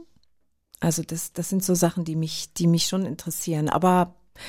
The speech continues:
ich weiß gar nicht, ob ich jetzt lerne um des Lernens willen, aber diese Sprache hat mich geflasht. Irgendwie hat die was, was Besonderes berührt in mir und das hat mir, hat mir immer großen Spaß gemacht, ja.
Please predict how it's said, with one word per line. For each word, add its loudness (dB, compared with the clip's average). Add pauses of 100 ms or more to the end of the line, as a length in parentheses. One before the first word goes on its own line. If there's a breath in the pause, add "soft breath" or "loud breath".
(600 loud breath)
ich -2
weiß 6
gar 4
nicht, 4
ob 2
ich 0
jetzt -4
lerne 6
um 4
des 2
Lernens 2
willen, 0
aber 0
diese -4
Sprache -6
hat -8
mich -6
geflasht. 0
Irgendwie 0 (500 loud breath)
hat -4
die 2
was, 0
was -4
Besonderes 4
berührt 4
in 2
mir 2
und 0
das -4
hat -10
mir, -4
hat -10
mir -2
immer 0
großen -6
Spaß -12
gemacht, -10
ja. -6